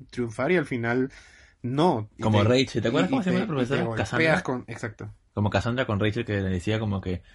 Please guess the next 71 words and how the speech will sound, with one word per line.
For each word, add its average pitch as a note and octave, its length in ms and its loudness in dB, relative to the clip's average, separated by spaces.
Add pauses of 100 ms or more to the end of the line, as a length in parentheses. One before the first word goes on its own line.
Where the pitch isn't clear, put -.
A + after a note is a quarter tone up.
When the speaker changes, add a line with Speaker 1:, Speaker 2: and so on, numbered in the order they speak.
(140)
Speaker 2:
"Mm, E3 240 -2
a D#3 80 0
ver, D#3+ 140 0
mamita, B2+ 500 0
no C#3 240 -2
pasa C#3 200 -2
nada". A#2 360 -2
Speaker 1:
Mm, B2+ 400 -4
Speaker 2:
Pero A#2+ 180 8
al A#2 80 8
Speaker 1:
literal. - 20 2
Speaker 2:
final B2 400 4
de B2+ 120 4
todo B2+ 220 6
el, A2 200 2
de A2 120 4
toda A#2+ 160 2
la A#2+ 100 4
temporada A2+ 400 0
se A2 160 0
ve G#2 120 2
como A2+ 260 0
Cassandra G#2+ 420 0
le G#2+ 80 0
dice, G#2 240 0
"Siempre C#3 260 -2
fuiste C#3 240 -2
buena, A2 320 2
pero G2 200 -2
si - 160 -6
yo G#2+ 120 -2
te - 80 0
decía G#2 240 0
que G2+ 60 -2
eras G2 100 0
buena, G2+ 200 0
te G2 60 0
ibas G2 200 -2
a G2+ 40 -4
relajar G2 380 -4
y G2 40 0
eres F#2+ 120 -4
una G2 140 -4
vaca G2+ 200 -6
de G2+ 60 -8
mierda". F#2+ 320 -14
Speaker 1:
Mm, C3+ 320 -2
literal, F3+ 480 2
Speaker 2:
Y A#2+ 80 4
lo G#2+ 100 8
Speaker 1:
es G2+ 40 6
que, G2 160 6
Speaker 2:
logró A2+ 120 4
con A#2 200 0
Speaker 1:
es - 0 -
que - 100 2
en F3 100 4
Speaker 2:
toda. - 0 -
Speaker 1:
verdad F3 300 4
siempre A#3+ 460 0
pasa A#3 380 0
eso, F#3 380 -6
siempre G#3 300 -2
pasa G3 240 -4
eso. F3+ 140 -2
Muchas D#3+ 240 -2
personas D3+ 380 -4
que C3+ 100 -4
se A#2+ 120 -8
sienten C3+ 320 -4
como, A#2+ 300 -2